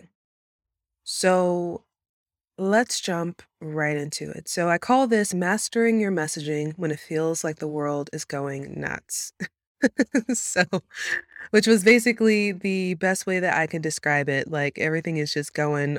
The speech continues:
off the walls, and you are trying to figure out how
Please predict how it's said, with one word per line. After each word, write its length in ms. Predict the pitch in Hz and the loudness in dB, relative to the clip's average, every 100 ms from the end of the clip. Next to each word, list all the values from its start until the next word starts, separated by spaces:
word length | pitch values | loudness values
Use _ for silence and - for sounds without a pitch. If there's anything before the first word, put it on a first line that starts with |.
| - | 0
off 260 | 160 156 - | 0 0 0
the 120 | 156 | 0
walls, 640 | 151 143 135 135 135 - _ _ _ _ _ | 2 2 0 0 -2 -6 _ _ _ _ _
and 640 | 156 151 147 143 139 139 143 - _ _ _ - | 0 2 2 0 -2 -4 -6 -10 _ _ _ -10
you 580 | 160 151 160 156 151 151 | -6 -2 0 2 0 0
are 140 | 151 | -4
trying 240 | 151 - 160 | -6 -4 -4
to 60 | |
figure 340 | 156 156 147 143 | -4 -4 -2 -2
out 140 | 139 | -2
how 460 | - 170 165 175 | -4 0 2 0